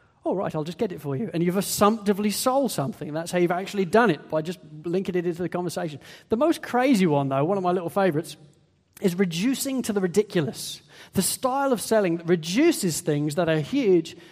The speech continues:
to the absolute ridiculous. And this was invented and talked about by an American salesman. Most good salesmen tend to be Americans. They are very good at it, in my opinion. And this American, some twenty years ago,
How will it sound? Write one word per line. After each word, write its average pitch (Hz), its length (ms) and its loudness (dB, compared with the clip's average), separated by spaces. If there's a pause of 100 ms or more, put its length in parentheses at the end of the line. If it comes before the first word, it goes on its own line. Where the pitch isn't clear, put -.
to 175 80 -2
the 185 120 4
absolute 170 480 0 (160)
ridiculous. 165 520 0
And 208 120 -2
this - 160 -2
was 185 200 -2
invented 175 800 0 (600)
and 170 140 -2
talked 233 260 2
about 151 260 2
by 160 120 2
an 165 40 0
American 175 440 2
salesman. 151 540 0 (800)
Most 170 240 -2
good 156 120 -4
salesmen 156 420 -2
tend 175 200 0
to 147 60 -10
be 156 60 0
Americans. 160 420 -2
They 147 80 -2
are 160 140 0
very 151 160 -4
good 175 260 2
at 175 100 0
it, 190 180 -2
in 151 60 -10
my 151 140 -4
opinion. 190 380 -2 (240)
And 165 120 -2
this 285 240 0
American, 202 720 0
some 180 220 0
twenty 247 380 -4
years 233 260 0
ago, 143 380 -4